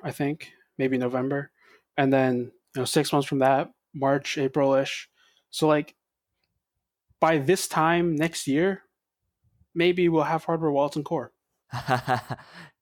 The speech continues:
Speaker 2: Right. Uh, and I suppose in your own experience, have you, uh, done much multi-signature work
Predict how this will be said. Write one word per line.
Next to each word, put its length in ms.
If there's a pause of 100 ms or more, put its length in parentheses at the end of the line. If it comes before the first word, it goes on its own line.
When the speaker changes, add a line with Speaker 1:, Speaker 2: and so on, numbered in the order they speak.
(140)
Speaker 2:
Right. 300 (260)
Uh, 40
and 400
I 80
suppose 320
in 120
your 200
own 320
experience, 800
have 180
you, 360 (440)
uh, 180
done 480
much 440 (160)
multi-signature 760
work 560